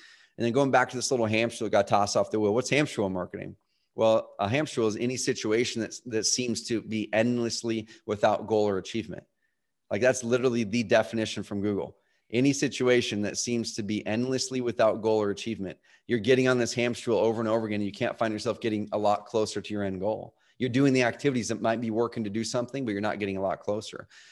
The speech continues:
In marketing terms, this is any marketing that works for a short time after you do it, has a limited lifespan, and you gotta do it all over again to get result, result, results coming in. That's your cold calling, direct mail, posting on social, open houses. It all works, y'all. I'm not saying not to do it.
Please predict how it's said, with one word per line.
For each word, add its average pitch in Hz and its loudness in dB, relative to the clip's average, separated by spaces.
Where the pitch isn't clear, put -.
In 113 2
marketing 123 4
terms, 104 -2
this 110 -8
is 107 -6
any 131 2
marketing 113 -2
that 110 -4
works 104 -4
for 107 -4
a 104 -2
short 107 -2
time 104 -2
after 101 -2
you 101 -4
do 98 2
it, 151 -2
has 107 2
a 104 0
limited 113 2
lifespan, 120 -2
and 104 -2
you 107 0
gotta 113 2
do 117 0
it 113 2
all 113 6
over 131 0
again 92 -6
to 95 -6
get 95 -10
result, 104 -4
result, 104 -2
results 101 -6
coming 87 -10
in. 85 -14
That's - 0
your 117 4
cold 110 2
calling, 113 0
direct 107 2
mail, 107 0
posting 110 -2
on 107 -4
social, 104 -2
open 104 -4
houses. 104 -4
It 127 2
all 135 4
works, 147 4
y'all. 110 6
I'm 120 4
not 139 0
saying 131 0
not 123 -2
to 107 -6
do 135 0
it. - -4